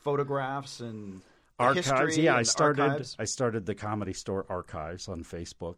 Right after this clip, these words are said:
Speaker 2: because, mainly because years ago, as you know, this building with all its wonderful old photos and everything could so easily just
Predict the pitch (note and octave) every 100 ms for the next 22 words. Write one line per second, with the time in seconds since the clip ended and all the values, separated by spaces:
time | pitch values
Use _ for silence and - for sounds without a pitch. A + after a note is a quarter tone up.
0 | - F2 G2+ F2+ - - - - D3+ G3+
1 | A#3+ C#4 C#4 E3 E3 - - C#3+ A2+ A2
2 | D3+ F#3 - A2+ G#2+ G#2+ G2+ B2 D3 G#2+
3 | E2+ F#2 - - - _ - C#3 - C3+
4 | B2 A#2+ A2+ A2+ A#2+ - B2 G#2 G2+ A#2+
5 | A#2 - G2+ A#2 A2 A2 G2 G2 - A2+
6 | G#2+ G#2 F#2+ F#2 F#2+ E2+ F#2 G2 F#2 F#2+
7 | - _ _ _ _ _ - - - A3
8 | F#3 D3+ C3+ - - - B2+ A#2+ A2 A2
9 | E2 F2+ F2+ F#2+ F2 - - G2+ G2